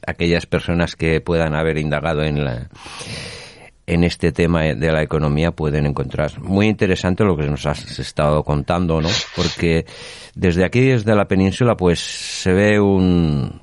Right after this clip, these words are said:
un poco diferente, ¿no? A lo que está pasando allí,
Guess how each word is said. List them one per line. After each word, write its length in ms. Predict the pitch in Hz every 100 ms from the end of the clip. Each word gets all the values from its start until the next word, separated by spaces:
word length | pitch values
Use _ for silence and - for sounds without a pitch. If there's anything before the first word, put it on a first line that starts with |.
| -
un 140 | 107
poco 280 | 95 120 98
diferente, 640 | 87 - 85 87 80 69
¿no? 160 | 65 98 - _ _ -
A 60 |
lo 160 | 87 -
que 80 | 82
está 300 | - 90 80
pasando 420 | 76 85 82 73
allí, 400 | 71 101 104